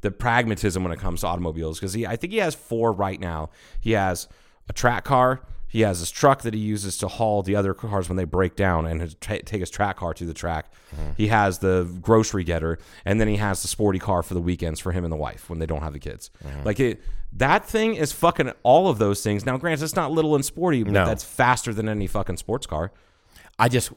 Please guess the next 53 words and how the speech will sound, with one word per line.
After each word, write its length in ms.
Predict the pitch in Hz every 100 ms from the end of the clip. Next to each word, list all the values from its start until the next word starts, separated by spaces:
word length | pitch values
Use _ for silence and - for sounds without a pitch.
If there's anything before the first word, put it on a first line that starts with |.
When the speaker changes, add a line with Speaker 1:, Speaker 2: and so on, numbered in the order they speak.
| -
Speaker 2:
would 140 | 98
like 100 | 104
Speaker 1:
Not 140 | 135
Speaker 2:
to 60 | 101
be 20 |
Speaker 1:
any, 220 | 127 113 95
but, 260 | 107 101
you 320 | 101 104 117
know, 40 | 117
a 60 | -
Speaker 2:
tonight. 300 | 123 123 123
Speaker 1:
lot 20 |
Speaker 2:
I 60 | 113
Speaker 1:
of 40 | 117
Speaker 2:
like 100 | 107
Speaker 1:
them. 40 | 107
Speaker 2:
to 20 |
be 80 | 104
in 80 | 98
the 60 |
first 400 | 95 110 101 - - - - 113 107
post-event 840 | 101 - - 101 82 95 92 98
meeting 560 | 98 95 95 92 90 85
room 440 | 92 92 92 92 - _ _
when 100 | 87
they 100 | 95
kind 200 | - 92
of, 140 | 82
uh, 40 | 85
uh, 20 |
uh, 1120 | 85 82 82 82 82 73 82 80 78 78 60 78
uh, 140 | 78
debrief, 680 | 73 101 87 98 101 95 - - - - - - -
and 80 | 98
they 60 |
said, 140 | 95 104
"Okay, 320 | 107 101 95
who, 140 | 101 131
the, 100 | 120
what 180 | 135
the 80 | -
fuck's, 320 | - 170 -
what's 100 | 160 156
wrong 120 | 151
with 80 | 151
the 60 |
glass?" 580 | 127 127 110 85 - - - - _
Who 280 | - 180 240
put 180 | 196 202
the 80 | 185
glass 420 | 151 135 123 -
in? 360 | 101 95 95 95
Speaker 1:
I, 500 | - 185 190 - 143